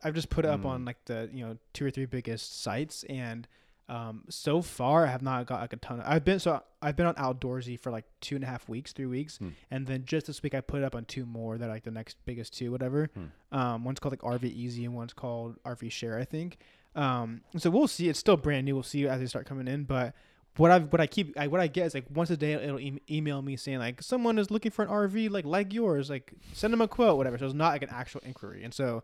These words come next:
Speaker 2: Oh, interesting.
Speaker 1: I haven't
Speaker 2: They want
Speaker 1: gone
Speaker 2: you to reach out to them.
Speaker 1: Mm-hmm. It's basically, it's someone searching for, like, a similar R V, and it, let's, let's say they, like, liked, they favorited one or liked one or inquired with someone else.
Speaker 2: Hmm.
Speaker 1: It's sending me, like, saying, "Hey, this person," say, like, "Send them a," whatever.
Speaker 2: Pretty smart of them.
Speaker 1: The problem is, like,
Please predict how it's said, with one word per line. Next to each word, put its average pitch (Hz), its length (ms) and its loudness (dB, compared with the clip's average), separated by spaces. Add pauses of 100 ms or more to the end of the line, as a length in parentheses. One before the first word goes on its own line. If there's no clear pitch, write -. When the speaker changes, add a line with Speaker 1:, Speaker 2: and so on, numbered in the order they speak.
Speaker 2:
Oh, 85 240 -2
interesting. 92 360 -6
Speaker 1:
I - 20 0
haven't 165 160 2
Speaker 2:
They 120 60 4
want 147 140 4
Speaker 1:
gone 98 60 -4
Speaker 2:
you 131 120 2
to 113 80 -2
reach 90 160 -4
out - 140 -10
to - 40 -18
them. 120 300 -8 (100)
Speaker 1:
Mm-hmm. 131 360 -8
It's 147 100 -4
basically, 175 300 6
it's - 100 -4
someone 143 240 -2
searching 135 340 -4
for, 127 240 -6
like, 117 180 -6
a 117 40 -10
similar 131 340 -8
R 120 100 -8
V, 127 180 -6
and 123 100 -4
it, - 100 -8
let's, 147 160 -4 (140)
let's 147 220 0
say 147 80 2
they, 139 120 0
like, 117 260 -2
liked, 127 340 0
they 139 120 -2
favorited 127 460 0
one 120 280 -4
or 113 80 -4
liked 123 300 0
one 131 160 -4
or 117 80 -6
inquired 131 360 0
with 131 100 -2
someone 117 260 -6
else. 131 260 -4 (180)
Speaker 2:
Hmm. 208 120 -8
Speaker 1:
It's - 160 -10
sending 131 400 -4
me, 123 240 -4
like, 113 140 -8
saying, 147 160 -6
"Hey, 202 60 -2
this 175 120 -6
person," 160 500 -6 (380)
say, 123 140 -8
like, 101 100 -12
"Send 123 160 -10
them 160 60 -4
a," - 20 -6
whatever. 143 220 -4
Speaker 2:
Pretty - 120 -6
smart 76 180 -8
of 69 40 -12
them. 87 160 -8
Speaker 1:
The - 80 -8
problem 214 280 12
is, 139 180 2
like, 117 260 -4